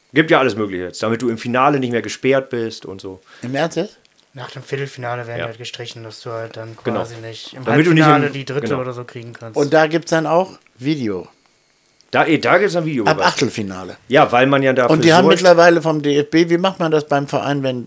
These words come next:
Speaker 2: Homburg zum Beispiel
Speaker 1: Ja, das
Speaker 2: bei
Speaker 1: wird ja verhindert.
Speaker 2: Nein.
Speaker 1: Ja, das wird verhindert. Pass mal auf, Homburg kommt nicht ins Viertelfinale.
Speaker 2: Wenn sie, Halbfinale, Achtelfinale
Speaker 1: Ja,
Speaker 2: reicht. Achtel.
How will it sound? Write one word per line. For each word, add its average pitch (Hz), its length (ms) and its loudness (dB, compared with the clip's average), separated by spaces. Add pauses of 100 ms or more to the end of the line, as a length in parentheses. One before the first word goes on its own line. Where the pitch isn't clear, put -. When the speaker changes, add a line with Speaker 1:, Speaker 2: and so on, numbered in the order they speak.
Speaker 2:
Homburg 143 400 0
zum 110 140 -8
Beispiel 98 280 -4
Speaker 1:
Ja, 127 60 2
das 143 120 2
Speaker 2:
bei 139 60 -2
Speaker 1:
wird 160 100 2
ja 156 60 4
verhindert. 135 440 -2 (560)
Speaker 2:
Nein. 107 280 -6 (560)
Speaker 1:
Ja, 120 100 0
das 151 260 0
wird 240 100 -4
verhindert. 123 600 0
Pass 135 180 -2
mal - 60 -4
auf, 95 220 2
Homburg 113 260 -4
kommt - 200 -4
nicht 107 380 -8 (400)
ins - 320 -6 (100)
Viertelfinale. 120 580 -4
Speaker 2:
Wenn 139 340 -2
sie, - 80 -14
Halbfinale, 110 720 -6
Achtelfinale 98 640 -6
Speaker 1:
Ja, - 180 0
Speaker 2:
reicht. - 160 -10 (680)
Achtel. 104 380 -4